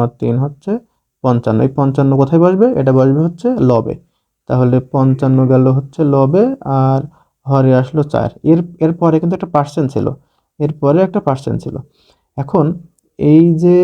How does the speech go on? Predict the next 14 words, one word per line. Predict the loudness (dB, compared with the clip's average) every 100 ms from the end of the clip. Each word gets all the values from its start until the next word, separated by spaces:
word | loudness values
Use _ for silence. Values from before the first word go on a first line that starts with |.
| 0 -2
পঞ্চান্ন | 0 2 0 -2 -4 0 0 2 2 2 0 -4 -8 -2
by | 2 4 4 4 2 -2 _
চার, | 0 2 2 0
এই | 0 -2
পার্সেন্টের | -2 -6 -4 -2 0 0 0 -2 2
মান | 2 2
হচ্ছে | 0 0
এক | 0 2
by | 2
একশো। | 0 -2 -10
তাহলে | -4 -2
আমরা | 0
গুণ | 2 2 4 4
দিয়ে | 4 2